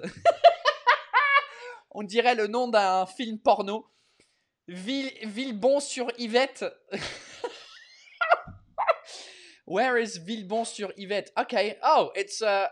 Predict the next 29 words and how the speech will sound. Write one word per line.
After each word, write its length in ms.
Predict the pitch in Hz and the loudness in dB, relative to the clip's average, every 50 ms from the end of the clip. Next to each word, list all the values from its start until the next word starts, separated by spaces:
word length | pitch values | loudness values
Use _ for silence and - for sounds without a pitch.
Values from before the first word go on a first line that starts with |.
| - - | -6 -8
it's 140 | 196 - - | -8 -6 -4
actually 300 | 277 196 - - 214 208 | -6 -6 -6 -10 -8 -8
not 160 | 214 180 - | -8 -8 -8
too 120 | - 226 196 | -10 -10 -6
far 240 | - 226 233 269 | -4 -4 -2 -2
away. 280 | 240 156 123 110 107 110 | -2 -2 -2 -2 -4 -6
It's, 240 | - 139 131 - - | -12 -14 -12 -8 -4
uh, 320 | 165 151 139 135 135 135 135 135 _ _ _ _ _ _ _ _ _ _ | -2 -2 0 0 -2 -4 -6 -10 _ _ _ _ _ _ _ _ _ _
it's 200 | 156 151 - - | -16 -14 -6 -2
what ? 200 | 185 156 - - - | 0 0 0 -2 -4
How 180 | - 196 208 | -6 -6 -6
far 240 | 208 - 214 208 208 | -4 -2 0 0 2
away 200 | 208 208 220 214 | 2 0 0 -2
is 100 | 208 208 | -4 -6
it 100 | 180 - | -10 -14
from 120 | - 214 | -10 -8
here ? 100 | 226 233 - | -8 -6 -4
A 60 | 226 | -6
thirty-five 680 | 220 - - 285 285 262 254 247 - 269 269 262 247 240 | -4 0 2 2 2 0 -2 -4 -2 0 0 0 0 -2
minute 240 | 254 262 254 233 | -4 -6 -6 -4
drive. 320 | 214 262 269 254 220 170 - | -2 0 2 2 2 0 -2
Costco, 500 | - - 262 247 - - - 190 156 120 104 _ _ _ _ | -2 0 0 0 0 -2 -4 -2 -2 -2 -4 _ _ _ _
wholesale, 640 | - 277 262 262 247 - - - 208 170 160 151 | 0 2 2 2 2 -2 -4 -4 -2 -2 -2 -2
where 120 | 151 165 170 | -4 -6 -8
you 100 | 180 180 | -8 -6
buy 220 | 160 190 190 185 | -2 -2 -2 -2
things 400 | 185 - - 214 208 202 196 180 | -2 -6 -12 -14 -12 -12 -14 -14
in 260 | - 185 175 175 175 | -14 -14 -14 -12 -8
multiple 680 | 175 185 202 202 - - 185 - - 190 180 175 165 | -4 -2 -2 -2 -4 -8 -12 -10 -8 -8 -6 -6 -8